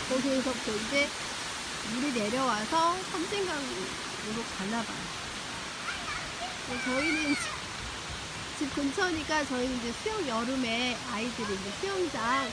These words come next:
계곡에 가서 놀다가 지치면 여기 와서 뭐 미끄럼틀도 타고 수영장도 이용하고 그런답니다. 제가 감기에 걸려서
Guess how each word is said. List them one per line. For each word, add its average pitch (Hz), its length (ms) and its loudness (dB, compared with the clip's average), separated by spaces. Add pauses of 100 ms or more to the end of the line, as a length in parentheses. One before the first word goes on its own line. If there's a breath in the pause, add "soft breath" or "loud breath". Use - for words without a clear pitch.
(540)
계곡에 302 420 2
가서 262 180 2
놀다가 247 680 0
지치면 262 800 0
여기 220 260 -2
와서 208 180 -2 (140)
뭐 190 120 -2
미끄럼틀도 269 640 -2 (140)
타고 311 440 -2 (100)
수영장도 339 440 -2
이용하고 233 880 -2 (840)
그런답니다. 247 640 -2 (1800)
제가 320 440 6
감기에 277 500 2
걸려서 240 760 4